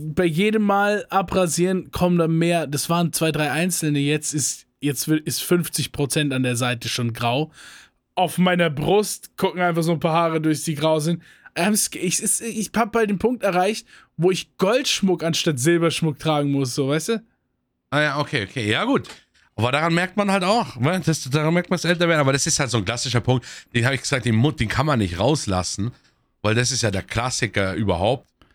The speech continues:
Speaker 2: ne? Mit dem Siezen so, Haare
Speaker 1: Ja.
Speaker 2: werden halt langsam grau.
Speaker 1: Ja,
Speaker 2: Mein
Speaker 1: das
Speaker 2: Gott, meine Freundin freut sich, weil man sieht's meistens nicht, weil ich ja einen leichten Kamerafilter immer von der Sättigung drin hab.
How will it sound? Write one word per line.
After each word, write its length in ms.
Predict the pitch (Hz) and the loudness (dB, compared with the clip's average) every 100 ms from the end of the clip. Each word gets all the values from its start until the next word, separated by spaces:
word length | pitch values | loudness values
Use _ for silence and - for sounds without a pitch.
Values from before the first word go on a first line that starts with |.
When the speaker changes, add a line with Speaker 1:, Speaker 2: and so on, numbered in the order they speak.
| _ - | _ -6
Speaker 2:
ne? 240 | 101 123 123 - | -4 -2 -6 0
Mit 200 | 113 - | 0 2
dem 140 | 139 110 | 0 0
Siezen 480 | 98 139 120 151 | 0 0 0 -2
so, 280 | 107 110 110 - _ - | 0 2 0 -4 _ -2
Haare 240 | 113 127 | 0 2
Speaker 1:
Ja. 120 | 110 | 2
Speaker 2:
werden 240 | 92 90 92 | 0 0 0
halt 160 | 92 | 0
langsam 380 | 92 92 101 92 | 0 0 -2 -2
grau. 240 | 90 90 92 | -2 -2 -2
Speaker 1:
Ja, 260 | 113 120 | -2 -2
Speaker 2:
Mein 100 | 143 | 0
Speaker 1:
das 140 | - 110 | 2 2
Speaker 2:
Gott, 100 | 110 | 2
meine 220 | 143 170 | 0 0
Freundin 360 | - 170 185 156 | 0 0 0 -2
freut 380 | - 143 180 | 0 0 0
sich, 340 | - 247 - 123 | -2 -6 -6 0
weil 140 | 127 | 2
man 160 | 127 117 | 2 0
sieht's 240 | 147 - | -2 -2
meistens 500 | 139 151 - 143 - | 0 0 -2 -10 -6
nicht, 220 | 160 165 | -6 -4
weil 140 | 131 123 | -4 -4
ich 100 | 131 | -2
ja 80 | 117 | 0
einen 120 | 110 | 0
leichten 360 | 120 135 - | 0 -2 -8
Kamerafilter 840 | - 139 135 127 - - 143 131 110 | -2 0 2 0 -2 -2 -2 0 0
immer 220 | 131 120 | 0 2
von 200 | 123 110 | 2 2
der 180 | 104 101 | 2 2
Sättigung 560 | 147 156 113 98 98 | -2 -2 0 0 0
drin 240 | 92 107 101 | 0 0 0
hab. 240 | 131 | -2